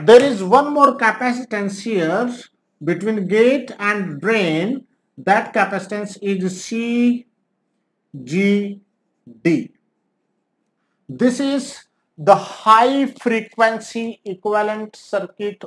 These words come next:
of this amplifier. So what I have done, I have replaced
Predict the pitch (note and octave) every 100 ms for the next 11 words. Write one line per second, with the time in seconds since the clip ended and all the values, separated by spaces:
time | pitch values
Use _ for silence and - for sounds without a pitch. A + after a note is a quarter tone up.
0 | - F#3+ F#3+ D3 - F#3 F3+ - _ D3+
1 | C3+ A#2 - G2 D#2+ - _ _ _ _
2 | - G3 G#3 A3+ A#3+ B3 C#4 C4+ F#3+ G3
3 | G#3+ A#3 A3+ G#3+ A#3 B3 D4 - -